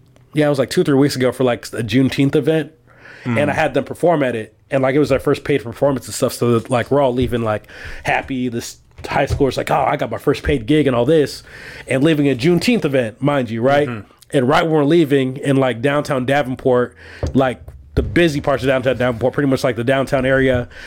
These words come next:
Speaker 1: we see this, like, really white, scrawny looking kid, like,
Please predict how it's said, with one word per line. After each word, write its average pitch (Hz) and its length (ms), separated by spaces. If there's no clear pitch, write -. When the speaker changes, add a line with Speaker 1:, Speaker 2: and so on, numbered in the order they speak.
Speaker 1:
we 131 100
see 170 140
this, 143 160
like, 123 140
really 131 320
white, 120 360
scrawny 131 520
looking 123 280
kid, 123 360
like, 110 240